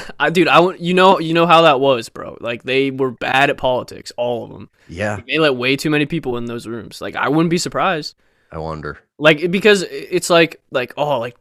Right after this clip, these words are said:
Speaker 1: dude, let's get, let's get heat on Sabu, and let's get, let, let's get Alex's heat back because he's gonna get D Q'd.
Speaker 2: Maybe.
Speaker 1: It's like, it's because it took Sabu from just winning.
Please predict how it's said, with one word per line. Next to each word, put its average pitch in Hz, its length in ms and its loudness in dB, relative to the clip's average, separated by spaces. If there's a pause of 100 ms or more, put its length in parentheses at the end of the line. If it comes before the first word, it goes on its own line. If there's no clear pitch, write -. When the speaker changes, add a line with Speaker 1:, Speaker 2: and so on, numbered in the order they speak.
(120)
Speaker 1:
dude, 135 340 -6
let's - 220 -8
get, 175 240 2
let's 147 160 -4
get - 160 0
heat 147 180 2
on 170 140 2
Sabu, 143 460 2
and 143 100 -6
let's 131 140 -8
get, 143 180 -4
let, 135 200 -4
let's 131 200 -8
get 131 200 -6
Alex's 120 440 -6
heat - 180 -14
back 120 340 -12
because 110 300 -16
he's 110 220 -14
gonna 110 160 -14
get - 160 -20
D 90 100 -16
Q'd. - 380 -16 (120)
Speaker 2:
Maybe. 113 540 0 (420)
Speaker 1:
It's 151 140 0
like, 160 240 2
it's 165 240 -2
because 170 460 0
it 165 160 -2
took 190 260 -2
Sabu 151 320 2
from 131 160 -4
just 117 140 -12
winning. 135 380 -6